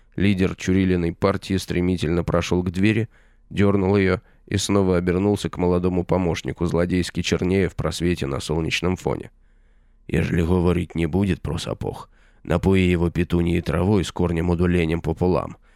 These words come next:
Враз размолвит тайну». И, жёстко прикрыв дверь, ушёл. А я мысленно улыбнулся. По-настоящему улыбнуться не мог,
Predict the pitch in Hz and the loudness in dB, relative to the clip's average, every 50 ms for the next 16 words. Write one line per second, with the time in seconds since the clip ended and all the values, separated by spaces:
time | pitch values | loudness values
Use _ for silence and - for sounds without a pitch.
0 | _ _ _ _ - - 80 85 90 87 - - - - 67 73 71 - - 65 | _ _ _ _ -6 -2 0 0 2 0 0 -2 -4 -6 -6 -6 -4 -4 -4 -4
1 | 62 60 50 52 - _ - 64 53 50 50 50 50 - - - _ _ _ _ | -2 -2 -4 -6 -8 _ -6 -6 -4 -4 -6 -8 -10 -12 -16 -18 _ _ _ _
2 | _ _ _ _ _ _ _ _ _ 107 117 120 110 - _ _ _ _ _ _ | _ _ _ _ _ _ _ _ _ 0 2 2 0 -2 _ _ _ _ _ _
3 | _ _ _ _ - 82 85 87 95 92 87 - - - 85 - - 85 - - | _ _ _ _ -4 -2 0 2 2 2 0 0 -2 -4 -2 -2 -2 -2 0 0
4 | 82 82 78 78 87 92 98 98 - - 92 92 - - - 58 53 50 - - | 0 0 0 0 0 0 0 0 0 -2 -2 -4 -2 -4 -4 -2 -2 -2 -4 -8
5 | _ _ _ _ _ _ _ _ _ _ _ - - 73 87 95 104 107 104 98 | _ _ _ _ _ _ _ _ _ _ _ -4 -2 0 2 2 2 2 2 2
6 | 95 - - 92 95 95 95 95 98 98 95 98 92 80 76 73 62 - - - | 0 0 0 0 0 2 2 2 2 2 2 0 0 -2 -2 -4 -4 -6 -6 -10
7 | - - - _ _ _ _ _ _ _ _ - - 67 64 - - - 85 92 | -12 -12 -14 _ _ _ _ _ _ _ _ -6 -4 -4 -6 -4 -2 0 2 2
8 | 98 - - - 71 76 78 78 80 80 73 76 82 80 76 - - 82 92 101 | 2 0 -2 -2 -2 0 0 2 0 0 0 -2 -2 -2 -2 -4 -2 0 0 0
9 | 101 82 55 - - - | 0 0 -2 -4 -6 -10